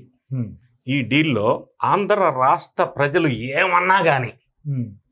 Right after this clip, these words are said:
Speaker 2: అదానీ గారు సెవెంటీన్ ఫిఫ్టీ క్రోర్స్ అప్పట్లో ఆంధ్రప్రదేశ్ ముఖ్యమంత్రి గారికి లంచం ఇచ్చారు అని
Speaker 1: హ్మ్.
Speaker 2: ప్రపంచం ఉలిక్కి పడేటట్టుగా అమెరికాలో ఉన్న దర్యాప్తు సంస్థలు వెలుగులోకి తీసుకొచ్చాయి.
Speaker 1: హ్మ్.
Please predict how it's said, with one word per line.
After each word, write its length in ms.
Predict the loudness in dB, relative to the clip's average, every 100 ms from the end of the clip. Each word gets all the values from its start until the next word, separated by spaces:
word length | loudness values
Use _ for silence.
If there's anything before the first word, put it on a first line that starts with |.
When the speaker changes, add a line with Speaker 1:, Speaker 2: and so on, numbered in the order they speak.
| _ _ _
Speaker 2:
అదానీ 420 | -6 -2 0 0 0
గారు 300 | 2 2 0
సెవెంటీన్ 680 | -2 0 0 0 -2 -2 -4
ఫిఫ్టీ 340 | -8 -6 -8
క్రోర్స్ 720 | -2 2 4 2 -2 -10 -16 _ _ -4
అప్పట్లో 520 | -4 2 0 2 2
ఆంధ్రప్రదేశ్ 800 | 4 4 2 0 -2 0 -2 -2
ముఖ్యమంత్రి 680 | -6 -10 -2 0 0 -2 -2
గారికి 360 | 0 0 0 0
లంచం 440 | 0 -2 -4 -4
ఇచ్చారు 520 | -4 -2 0 4 4
అని 380 | 4 4 0 -4 -14 -12
Speaker 1:
హ్మ్. 180 | -8 -8 -10 _ _ _ _ -20 _
Speaker 2:
ప్రపంచం 920 | 0 0 2 2 2 2 4 4 2 4
ఉలిక్కి 520 | 4 4 0 -2 2
పడేటట్టుగా 960 | 4 4 4 2 2 2 4 4 2 -4 _ _ _ 0
అమెరికాలో 600 | 2 2 4 2 4 2
ఉన్న 200 | 0 0
దర్యాప్తు 580 | 0 2 2 0 -4
సంస్థలు 500 | -6 -4 -4 -4 -4
వెలుగులోకి 480 | 0 2 2 0 0
తీసుకొచ్చాయి. 600 | -2 -4 -2 -4 -4 -8 -10 -12
Speaker 1:
హ్మ్. 240 | -12 -10